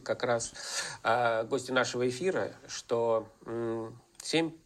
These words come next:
семнадцать процентов инфляция сейчас, и она будет разгоняться еще больше и больше. И, может, там вот у нас был, а, вчера, а, Святослав Романчук, он вообще предположил, что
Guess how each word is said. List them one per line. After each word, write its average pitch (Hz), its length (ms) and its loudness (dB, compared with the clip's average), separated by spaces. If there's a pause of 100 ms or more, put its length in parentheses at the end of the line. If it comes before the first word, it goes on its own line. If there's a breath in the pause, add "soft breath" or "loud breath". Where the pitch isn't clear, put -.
семнадцать 151 400 2
процентов 127 560 0
инфляция 110 920 0
сейчас, - 540 0
и - 20 0
она 104 200 2
будет 98 300 -6
разгоняться 104 720 0 (280 soft breath)
еще 113 200 -4
больше 110 380 2
и 104 40 0
больше. 117 460 0
И, 95 100 0
может, 104 280 0 (120)
там 101 220 2
вот 104 180 -4
у 107 60 -2
нас 110 160 2
был, 110 280 2 (480 loud breath)
а, 98 560 2
вчера, 110 480 2 (840)
а, 107 220 4
Святослав 117 400 -6
Романчук, 123 420 2
он 117 60 4
вообще 117 280 2
предположил, 110 680 -2
что 95 480 -2